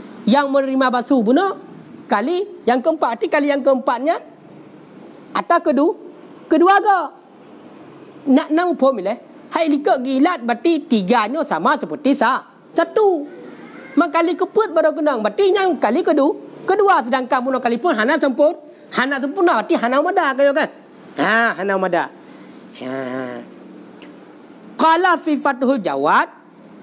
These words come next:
gepara. Artinya ini risal pada yang kedua ataupun yang ketiga, ini risal pada yang keempat. Ha, yang dibedakan. Kaya kan?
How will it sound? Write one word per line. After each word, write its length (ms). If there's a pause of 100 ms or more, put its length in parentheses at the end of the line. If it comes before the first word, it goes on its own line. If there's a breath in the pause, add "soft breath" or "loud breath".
(300)
gepara. 720
Artinya 560
ini 160
risal 400
pada 240
yang 120
kedua 280
ataupun 320
yang 160
ketiga, 560 (240)
ini 200
risal 360
pada 240
yang 80
keempat. 380 (260)
Ha, 40 (360)
yang 160
dibedakan. 720
Kaya 160
kan? 180